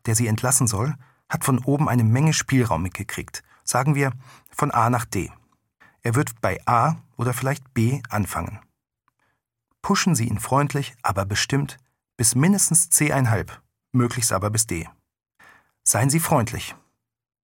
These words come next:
aber entschlossen. Ich kann die Position der Firma nachvollziehen, aber ich finde, nach den fünf Jahren, die ich hier gearbeitet habe,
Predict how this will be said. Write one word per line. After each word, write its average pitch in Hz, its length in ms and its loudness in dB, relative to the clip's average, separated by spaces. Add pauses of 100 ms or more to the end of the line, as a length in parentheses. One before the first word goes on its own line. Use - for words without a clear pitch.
(120)
aber 98 220 -4
entschlossen. - 500 0 (880)
Ich - 140 -10
kann - 180 0
die 127 100 2
Position 113 420 0
der 113 140 0
Firma 135 280 0
nachvollziehen, 104 680 -2 (160)
aber 107 160 -2
ich - 100 -6
finde, 151 200 2
nach 113 160 0
den 139 200 2
fünf - 340 -2
Jahren, 120 560 -2
die 113 80 0
ich 107 100 -6
hier 160 160 -2
gearbeitet 110 520 -4
habe, 107 220 -2